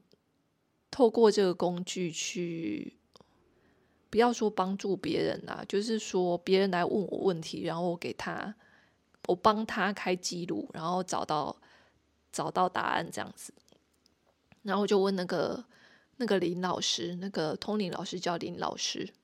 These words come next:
那那个林老师那时候就是，呃，问了神，他，他问了他的神。我在想说这样子意思是他其实也有一些大师，只是他的大师就是可能是，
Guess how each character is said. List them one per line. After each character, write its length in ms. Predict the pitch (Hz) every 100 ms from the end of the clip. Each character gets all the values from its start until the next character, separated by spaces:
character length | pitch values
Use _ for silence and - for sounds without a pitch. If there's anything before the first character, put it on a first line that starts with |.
| _ _ _ - - _ -
那 120 | 262
那 160 | 262 247
个 220 | 214 185
林 180 | 196 196
老 180 | 180
师 200 | 185 -
那 160 | 190 196
时 160 | 190 185
候 280 | 202 180
就 300 | 180 - 185
是， 600 | 180 - - 170 170 165 - _ _ _ _ _ _ _ _ _ -
呃， 160 | 175 139
问 200 | 226 185
了 100 | -
神， 580 | - - 147 151 170 214
他， 280 | - 226 233
他 260 | - 214 190
问 180 | 226 190
了 160 | 165
他 180 | - 175
的 140 | 175
神。 400 | 175 - - - - _ - _ _ _ _ _ _
我 140 | - 220
在 100 | 285
想 220 | 220 180
说 120 | 202
这 120 | 208
样 120 | 226
子 220 | 214 180 -
意 140 | 214
思 160 | 202 180
是 400 | - 214 185 175
他 240 | - 202
其 180 | 196 190
实 140 | -
也 160 | 208 165
有 100 | 165
一 60 | 190
些 220 | 190 185
大 260 | 196 170
师， 420 | - - - - 214 _ _ _ -
只 140 | 220
是 80 | 247
他 140 | 254
的 60 | 220
大 200 | 208 196
师 280 | 214 226 214
就 120 | 180
是 160 | 180 185
可 180 | -
能 200 | 165 160
是， 420 | 170 - 196 185